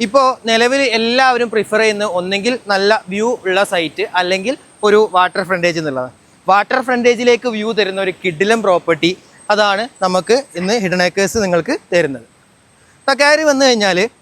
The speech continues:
ഒരു കോൺക്രീറ്റ് വീടാണ് നമുക്ക്, ഏഹ്,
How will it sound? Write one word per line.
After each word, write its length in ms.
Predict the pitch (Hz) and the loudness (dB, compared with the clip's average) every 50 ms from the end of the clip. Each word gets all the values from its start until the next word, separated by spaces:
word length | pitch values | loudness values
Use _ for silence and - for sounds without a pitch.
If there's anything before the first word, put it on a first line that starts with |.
| _ _ _ _ _ - | _ _ _ _ _ 0
ഒരു 140 | 247 247 269 269 277 226 - - - | 2 2 4 2 0 0 -2 0 0
കോൺക്രീറ്റ് 480 | 220 220 226 233 220 247 254 214 247 269 233 | 2 2 2 0 0 0 0 0 0 0 2
വീടാണ് 400 | 226 208 208 214 196 180 175 214 277 - _ - | 4 4 4 4 2 0 -2 -4 -6 -10 _ -4
നമുക്ക്, 340 | 190 185 190 190 175 202 220 233 - _ _ - 175 | -2 0 0 0 0 2 0 0 0 _ _ -2 0
ഏഹ്, 180 | 170 175 170 | 0 2 2